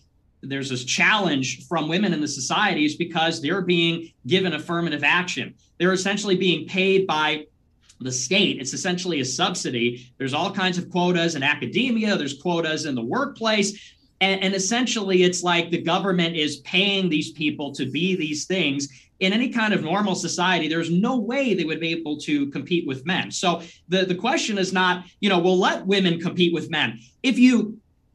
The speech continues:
subtracted all the sort of constructs of society, men would win every competition and they beat women up if they couldn't. And so they'd win those too.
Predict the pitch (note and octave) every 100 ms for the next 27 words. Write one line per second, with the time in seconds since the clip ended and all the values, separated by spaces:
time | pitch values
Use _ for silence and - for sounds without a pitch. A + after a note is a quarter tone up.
0 | - - F#3 G#3 C4+ C4 G#3+ F#3+ G3+ A#3
1 | G#3 - G#3 F3+ - A3 A#3+ - G#3 F#3+
2 | F3 C#3 G#3+ D4 B3+ A3 A3+ C4 D#4+ C#4+
3 | C#4+ B3 C#4+ C#4 B3+ C#4+ D4 C4 C#4 B3+
4 | C4 - A#3 C#4 B3 C4 B3+ B3 A#3+ B3
5 | - A#3+ B3+ A#3+ A#3+ A#3 A#3 A#3 A3 A#3
6 | A3 B3 C4 F#3 - G#3 G#3+ A#3+ F#3+ F3+
7 | A3+ A#3 A3 A3+ - - C4+ A3 C3